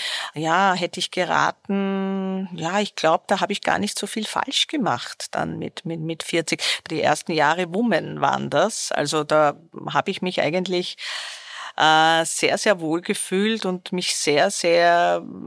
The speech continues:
äh, gefunden in dem, was ich, äh, gemacht hab. Ich würde vielleicht heute, äh, mir raten, mehr an mich zu denken und nicht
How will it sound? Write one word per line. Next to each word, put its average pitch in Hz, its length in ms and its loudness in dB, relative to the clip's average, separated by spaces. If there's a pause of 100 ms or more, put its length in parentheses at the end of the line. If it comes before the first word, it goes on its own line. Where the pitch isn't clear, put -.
äh, 165 360 0
gefunden 226 720 0
in 160 160 -2
dem, 143 320 0
was 139 200 -4
ich, - 440 -4
äh, 139 180 -2
gemacht - 600 -2
hab. - 420 2 (500)
Ich - 140 -6
würde 196 260 4
vielleicht 170 680 2
heute, 190 840 4 (680)
äh, 175 380 6
mir 190 440 2
raten, 175 1600 0
mehr 175 340 6
an 180 180 0
mich 233 280 2
zu - 140 -2
denken 180 540 0
und 190 140 2
nicht - 440 0